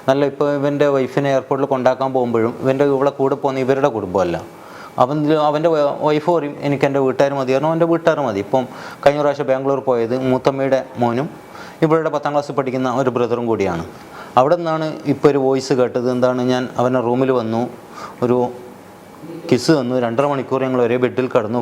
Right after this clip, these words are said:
ഫുഡ് കഴിച്ചു." പക്ഷെ അതിൻ്റെ സ്റ്റേറ്റ്മെന്റ് എടുക്കാൻ വേണ്ടി നമ്മൾ ബാംഗ്ലൂർ, ഇവിടെ ബാങ്കിൽ പോയിരുന്നു. ബാങ്കിൽ പോയ ടൈമിനാണ് ശരിക്കും ഞങ്ങളെയൊക്കെ കണ്ണ് തള്ളിപ്പോയത്. കാരണം ആറര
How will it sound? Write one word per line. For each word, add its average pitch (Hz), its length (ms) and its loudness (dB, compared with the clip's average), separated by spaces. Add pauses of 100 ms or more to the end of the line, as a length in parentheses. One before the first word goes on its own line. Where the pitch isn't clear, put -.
ഫുഡ് 110 300 2
കഴിച്ചു." 110 320 -2 (380)
പക്ഷെ - 200 0
അതിൻ്റെ 147 280 0
സ്റ്റേറ്റ്മെന്റ് 156 540 0
എടുക്കാൻ 139 240 0
വേണ്ടി 131 140 0
നമ്മൾ 127 140 0 (100)
ബാംഗ്ലൂർ, 113 300 -2 (100)
ഇവിടെ 127 160 4 (120)
ബാങ്കിൽ 123 280 0
പോയിരുന്നു. 95 360 0
ബാങ്കിൽ 143 240 2 (100)
പോയ 131 260 2
ടൈമിനാണ് 123 380 -2
ശരിക്കും 117 280 0
ഞങ്ങളെയൊക്കെ 135 400 2 (100)
കണ്ണ് 113 220 0
തള്ളിപ്പോയത്. 98 420 -2
കാരണം 117 200 0 (140)
ആറര 143 260 0